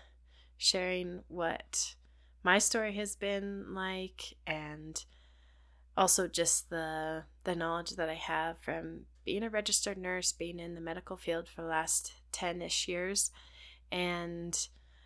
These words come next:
and then also just the wellness strategies that I've come to know that other women who will be guests on this podcast, what they've also learned and how they've, how they've moved from a place of feeling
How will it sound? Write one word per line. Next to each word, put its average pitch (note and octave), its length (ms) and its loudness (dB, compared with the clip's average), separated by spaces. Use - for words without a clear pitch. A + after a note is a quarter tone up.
and G3+ 140 6
then G#3 140 6
also F#3 320 4
just - 420 2
the F#3 180 4
wellness F#3 380 4
strategies D#3+ 840 2
that - 280 -4
I've E3+ 260 -2
come E3+ 200 -4
to E3 140 -4
know D#3+ 500 -4
that - 460 -4
other D#3+ 260 0
women F#3 600 0
who - 160 -4
will E3+ 80 2
be E3 160 0
guests - 440 -2
on E3+ 220 -2
this E3 180 -6
podcast, D#3+ 1000 -2
what - 180 -4
they've E3 420 0
also E3 380 -2
learned E3 560 -4
and D#3 240 -8
how E3 160 -2
they've, E3 520 -4
how F#3+ 160 8
they've F#3+ 180 2
moved F3+ 460 0
from E3 240 -2
a E3 120 -10
place E3 460 2
of D#3+ 300 -4
feeling E3+ 280 -8